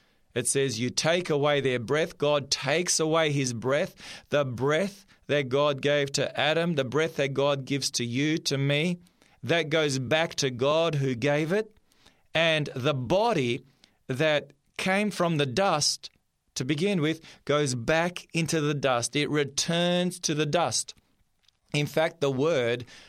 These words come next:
for breath, and in other parts of the Bible, it's the word spirit is used. It's the same word in the Hebrew. The word is ruach. Ruach.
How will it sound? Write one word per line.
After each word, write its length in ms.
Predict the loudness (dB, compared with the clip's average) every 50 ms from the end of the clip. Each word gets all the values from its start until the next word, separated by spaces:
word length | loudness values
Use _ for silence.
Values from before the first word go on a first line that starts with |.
| _
for 240 | -12 -4 -2 -2 -2
breath, 480 | 0 0 0 0 2 0 0 -2 -8 -16 _ _ _ _ _ _ _ _ -20 _ _ _ _ _ -2
and 180 | 0 0 2 2
in 140 | 2 2 2
other 220 | 2 2 0 -2
parts 380 | -2 0 0 2 2 0 -2 -4
of 80 | -4
the 100 | -4 -4
Bible, 580 | -2 0 0 2 2 0 0 0 -2 -2 -4 -6 -14 -20 _ _ _ -4
it's 320 | -4 -2 -2 -2 -4 -4 _ _ _ -12
the 200 | -8 -4 -2 -2
word 440 | 0 0 0 2 2 0 0 0 0
spirit 640 | 0 0 0 -2 _ -2 0 0 0 0 -2 -2 -2
is 280 | -4 -4 -4 -4 -6
used. 480 | -6 -6 -4 -4 -4 -4 -4 -8 -10 -12 -20 _ _ -4 -4
It's 140 | -2 -2 0
the 60 | 0
same 360 | 0 2 2 2 0 0 2
word 400 | 2 2 2 2 2 2 0 -4 -8 -8
in 160 | -6 -4 -2
the 100 | -2 -4
Hebrew. 640 | -2 -2 -2 -2 -2 0 0 0 0 0 0 -2 -2
The 160 | -2 -2 -2
word 380 | -2 0 0 0 0 0 0 -2
is 160 | -2 -4 -4
ruach. 880 | -4 -2 0 0 0 2 2 2 0 0 -2 -6 -12 -16 -16 -16 -16 -18 _ _ _ _ -20 _ -6
Ruach. 760 | -4 -2 0 0 2 2 2 2 0 0 -4 -8 -18 -20